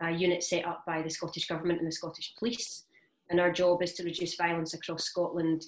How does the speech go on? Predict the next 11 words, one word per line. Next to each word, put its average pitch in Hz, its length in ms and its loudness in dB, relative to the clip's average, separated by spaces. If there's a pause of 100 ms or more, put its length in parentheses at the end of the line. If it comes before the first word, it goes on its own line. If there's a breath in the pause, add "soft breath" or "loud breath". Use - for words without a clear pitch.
using 165 400 0
the 160 80 2
public 160 340 -4 (100)
health 160 280 -4
approach. - 680 -8
So 175 460 0 (400 soft breath)
trying 180 200 6
to 185 120 0
understand 165 680 2 (220)
violence 165 560 0
like 156 240 -2